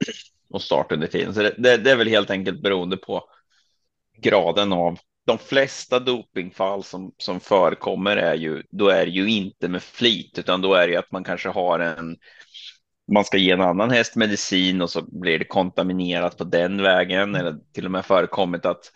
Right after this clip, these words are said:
de har råkat få in, eh, koffein eller någonting sånt där i fodret, eh, som fodertillverkaren har gjort då. Det påverkar ju inte hästen alls.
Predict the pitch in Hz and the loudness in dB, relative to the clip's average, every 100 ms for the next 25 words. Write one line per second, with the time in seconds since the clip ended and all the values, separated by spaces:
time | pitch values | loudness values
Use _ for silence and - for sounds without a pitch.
0 | - - - - 101 95 95 92 - 92 | -20 -20 -12 -2 0 4 4 4 2 -2
1 | - 92 90 87 90 87 85 85 80 73 | 0 0 0 -2 -4 -2 0 0 -2 -4
2 | 78 78 _ _ - - 87 - 87 87 | -8 -10 _ _ -14 -6 -6 0 0 2
3 | 90 87 92 87 90 82 90 82 82 82 | 2 2 2 2 0 -4 -6 -2 0 0
4 | - 92 78 80 82 92 - - - - | -2 -4 -4 -2 0 0 -2 -18 -18 -20
5 | _ - 85 73 67 - 90 95 87 92 | _ -6 -2 -2 -4 -4 -2 0 0 0
6 | - 87 82 - 90 95 113 101 85 - | 0 0 0 0 0 0 2 0 -2 -4
7 | 53 - 82 - - - - - - 117 | -6 -6 -8 -8 -10 -16 -16 -4 4 6
8 | 98 87 - 107 107 95 82 87 73 71 | 6 4 4 2 4 2 2 -2 -2 -2
9 | - - | -4 -8